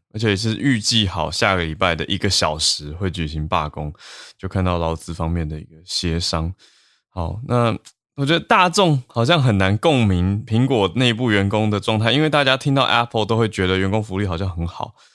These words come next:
可是现在呈现出来是劳方有一些意见跟内部的一些细节，那还会有需要再详谈，所以我想外界也会关注这个消息。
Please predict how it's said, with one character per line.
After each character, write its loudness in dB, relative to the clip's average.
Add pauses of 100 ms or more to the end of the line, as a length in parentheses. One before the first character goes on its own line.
(120)
可 -2
是 0
现 0
在 4
呈 -2
现 2
出 -2
来 0
是 -2
劳 0
方 -2
有 -2
一 -8
些 -6
意 -2
见 0 (320)
跟 2
内 2
部 -4
的 -2
一 -2
些 -2
细 -2
节， -10 (440)
那 -6
还 -6
会 -4 (120)
有 -12
需 -8
要 -2
再 -4
详 -10
谈， -12 (140)
所 -20
以 -20
我 -20
想 -12
外 0
界 -4
也 -4
会 -6 (580)
关 0
注 -2
这 -4
个 -8
消 -4
息。 -8